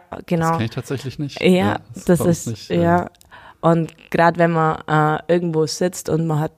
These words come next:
Speaker 1: zum Beispiel Zeit lang nach der Berge oder so, oder nach, ja, oder dass man Dialekt spricht. Also das ist,
Speaker 2: Ja.
Speaker 1: das haben wir vorhin, haben wir über München gesprochen
Speaker 2: Ja.
Speaker 1: und das war was, was schwierig für mich war,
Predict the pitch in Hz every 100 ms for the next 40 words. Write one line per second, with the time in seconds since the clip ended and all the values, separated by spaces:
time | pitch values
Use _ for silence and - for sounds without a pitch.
0 | - 156 151 - - 170 165 151 151 -
1 | 143 151 151 151 139 - - - - 175
2 | 165 165 147 - - - 180 180 - -
3 | - - - 175 175 170 - 170 160 175
4 | 160 170 - - - 143 - 151 156 196
5 | 190 98 - - - - 208 208 214 190
6 | 208 202 180 185 175 165 175 185 196 175
7 | - 185 185 185 165 196 190 175 160 165
8 | - - 190 185 - 175 175 165 175